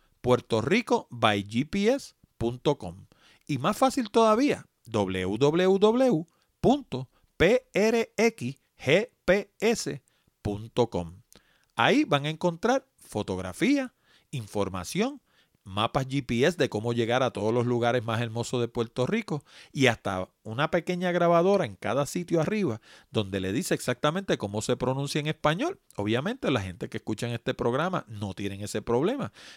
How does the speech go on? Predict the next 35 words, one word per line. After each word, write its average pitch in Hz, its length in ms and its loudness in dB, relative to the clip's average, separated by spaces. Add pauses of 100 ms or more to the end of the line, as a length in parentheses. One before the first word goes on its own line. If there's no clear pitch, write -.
(100)
pero 101 240 0
para 92 400 -4 (160)
la 90 200 -10
gente 104 300 -4
de 143 80 2
habla 147 180 2
inglesa 160 520 -2 (380)
que 98 340 -10 (180)
tienen 101 280 -10
problemas 120 420 -2
con 104 160 -6
las 90 120 -8
ñ, 151 360 -2
con 101 160 -8
las 101 120 -12
doble 101 520 -2
L 131 200 0
y 95 200 -6
las 92 320 -14
doble 101 420 -4
R 123 220 -2
que 113 100 -12
nosotros 110 340 -4
utilizamos 135 560 -4
en 147 60 -6
el 147 60 -4
español, 185 480 -4 (360)
pues 98 160 0
ahí 101 160 0
tienen 202 280 -4
una 143 180 0
manera 165 320 0
de 160 80 2
saber 131 400 -2
exactamente 170 920 -4